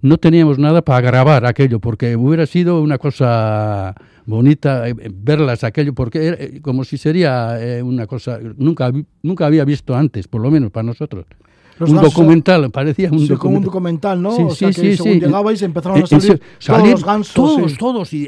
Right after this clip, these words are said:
Speaker 1: pero,
Speaker 2: Pero
Speaker 1: pero la cosa
Speaker 2: volando.
Speaker 1: es que, que eran grandes, ¿eh? O sea, gran,
Speaker 2: Que, que no podías ni aterrizar con el helicóptero de lo,
Speaker 1: Y
Speaker 2: de, de tanto
Speaker 1: tuvimos,
Speaker 2: ganso que había.
Speaker 1: tuvimos que esperar quietos allí hasta que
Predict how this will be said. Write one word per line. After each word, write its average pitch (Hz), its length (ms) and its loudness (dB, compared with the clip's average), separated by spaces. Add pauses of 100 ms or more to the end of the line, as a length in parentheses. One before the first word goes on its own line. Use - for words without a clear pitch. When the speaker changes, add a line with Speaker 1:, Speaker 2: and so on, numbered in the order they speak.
Speaker 1:
pero, - 20 -
Speaker 2:
Pero 160 280 -8
Speaker 1:
pero - 180 -2
la 175 60 0
cosa 202 140 2
Speaker 2:
volando. 214 220 0
Speaker 1:
es 131 120 -6
que, 120 140 -10
que 139 320 -14
eran 156 200 -8
grandes, 127 420 -8
¿eh? 135 40 -12
O 113 80 -16
sea, 104 140 -16
gran, 151 200 -10
Speaker 2:
Que, 139 140 -16
que 202 100 -2
no 214 60 -2
podías 233 220 0
ni 208 60 -2
aterrizar 170 400 -6
con 165 160 -6
el 156 60 -6
helicóptero 151 480 -8
de 147 80 -8
lo, 143 160 -12 (200)
Speaker 1:
Y 151 200 2
Speaker 2:
de, 139 60 -2
de 165 120 -6
tanto 165 160 0
Speaker 1:
tuvimos, 214 200 2
Speaker 2:
ganso 202 100 -4
que 156 140 -4
había. 175 120 0
Speaker 1:
tuvimos 208 300 -4
que 143 60 -8
esperar 190 540 -6
quietos 190 440 -6
allí 165 240 -6
hasta 135 280 -10
que 127 200 -10